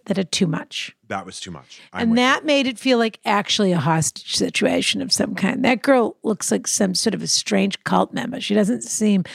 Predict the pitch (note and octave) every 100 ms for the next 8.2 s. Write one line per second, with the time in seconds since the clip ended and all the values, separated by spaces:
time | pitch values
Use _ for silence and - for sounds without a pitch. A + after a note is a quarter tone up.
0 | - - A3 C4 G#3+ F#3 - - D3 C#3+
1 | G#3+ A#3+ B3 C4 C4 - C#4 - - B3
2 | B3 - G#3 F#3 A#3 G#3 G3+ C4+ C4 C#4
3 | D4 D4 - B3 A3 F3+ F3 F3+ D#3+ -
4 | F2 C#2 - - - - _ _ F2+ F2
5 | C2 - - - - - - - - C4
6 | - - C#4 C4+ G3+ F3+ F3 G3 B3 C4+
7 | - D4 B3+ - B3 G#3+ G#3+ E3+ E3+ F3
8 | F3+ -